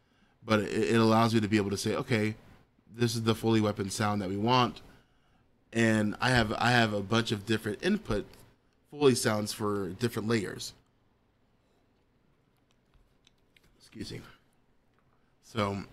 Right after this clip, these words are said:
if we go over here, actually, if I, let's, let's see, I ju-, it's gonna look like a mess. Again, it's not perfect.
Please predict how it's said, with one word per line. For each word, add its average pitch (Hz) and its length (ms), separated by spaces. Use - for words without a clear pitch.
if 98 80
we 98 80
go 110 200
over 98 140
here, 104 320
actually, 98 440
if 101 140
I, 101 40
let's, 98 260
let's 104 220
see, 117 100
I 107 100
ju-, 101 180
it's - 120
gonna 123 160
look 135 140
like 143 180
a 160 40
mess. 123 300
Again, 113 260
it's 107 140
not 113 160
perfect. - 540